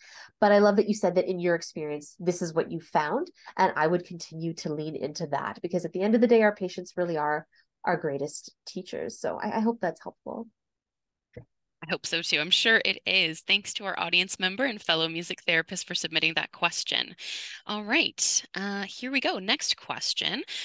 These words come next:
Speaker 2: This audience member asks, "Are there any elements of music therapy that a person can do on their own in their own homes?"
Speaker 1: Oh, love it. Yes, absolutely. Great question.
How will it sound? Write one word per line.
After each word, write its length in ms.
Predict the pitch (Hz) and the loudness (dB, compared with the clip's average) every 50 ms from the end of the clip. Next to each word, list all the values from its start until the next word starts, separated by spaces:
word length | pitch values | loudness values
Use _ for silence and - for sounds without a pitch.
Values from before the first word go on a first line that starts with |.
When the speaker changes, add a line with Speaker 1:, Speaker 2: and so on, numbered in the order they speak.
| - - | -4 -4
Speaker 2:
This 160 | 330 - - | -2 2 2
audience 320 | 214 196 185 180 170 - - | 2 4 4 2 2 0 -2
member 280 | 170 156 151 151 151 - | -2 0 2 0 0 2
asks, 560 | - 143 151 202 311 - - - - - - - - | 2 0 0 0 0 -2 -2 -2 -2 -2 -4 -2 0
"Are 100 | - 240 | -2 0
there 140 | 247 247 240 | 0 0 0
any 240 | - 254 277 339 - - - | 0 2 0 0 -4 -2 -2
elements 520 | 208 208 214 220 220 214 214 214 - - - | 0 0 0 0 -2 -4 -4 -4 -4 -2 -2
of 160 | 202 175 170 | -4 -4 -4
music 380 | 190 185 190 - 190 - - | -6 -4 0 0 -2 -2 0
therapy 500 | - 175 170 170 175 - - - 170 170 | 2 4 4 4 2 0 -2 -4 -2 -2
that 140 | 160 165 170 | 0 0 -2
a 40 | 165 | -4
person 440 | - - - 185 - - - 202 202 | -4 -4 -4 -2 -2 0 -2 -2 -4
can 180 | - - 196 | -6 -6 -6
do 260 | 185 160 175 175 170 170 | 0 0 0 2 2 0
on 200 | - 160 160 160 | -2 -2 -2 -2
their 200 | 165 165 160 - | -2 -2 0 0
own 340 | 147 143 143 151 175 214 | 0 -2 0 -2 -4 -4
in 180 | 220 214 175 170 | -4 -4 -2 -2
their 160 | 165 165 156 | 0 0 2
own 160 | 160 165 180 | 0 0 -2
homes?" 500 | 185 - 214 330 339 - - - - - - _ _ _ _ _ _ _ _ _ _ _ _ _ _ _ _ | -4 -4 -4 -4 -4 -8 -12 -10 -10 -10 -10 _ _ _ _ _ _ _ _ _ _ _ _ _ _ _ _
Speaker 1:
Oh, 320 | 233 233 233 208 185 170 - - - | 2 4 4 4 2 0 -6 -10 -2
love 240 | 240 254 277 285 277 | 0 4 6 6 8
it. 320 | 247 196 - - - - - _ _ _ _ | 6 4 4 0 -6 -16 -20 _ _ _ _
Yes, 480 | 262 277 294 247 220 - - - - - - | 4 6 6 6 2 0 -6 -12 -14 -10 -2
absolutely. 800 | 254 302 - - - - 262 220 226 247 214 208 185 165 165 - _ _ - - - _ _ _ _ _ _ _ _ _ _ _ _ _ _ _ _ _ | 0 0 0 0 2 2 4 6 6 6 4 4 0 -2 -2 -10 _ _ -20 -20 -20 _ _ _ _ _ _ _ _ _ _ _ _ _ _ _ _ _
Great 240 | - - 196 220 233 | -2 2 2 2 2
question. 640 | - - 196 175 170 - - - 180 175 208 240 240 | 0 -2 -2 -2 -2 -6 -4 -4 -4 -2 -4 -6 -8